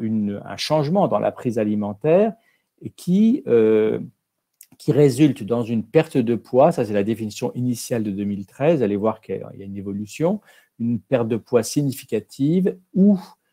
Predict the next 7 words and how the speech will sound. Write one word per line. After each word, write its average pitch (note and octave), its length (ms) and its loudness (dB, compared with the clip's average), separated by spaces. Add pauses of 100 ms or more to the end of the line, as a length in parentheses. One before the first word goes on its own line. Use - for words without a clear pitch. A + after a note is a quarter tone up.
(240)
un B2+ 200 4
déficit C3+ 580 -2
nutritionnel A#2+ 880 0
nécessitant A#2+ 640 -2
un F#2 80 -4
support C3 480 -2
nutritionnel A2 840 -2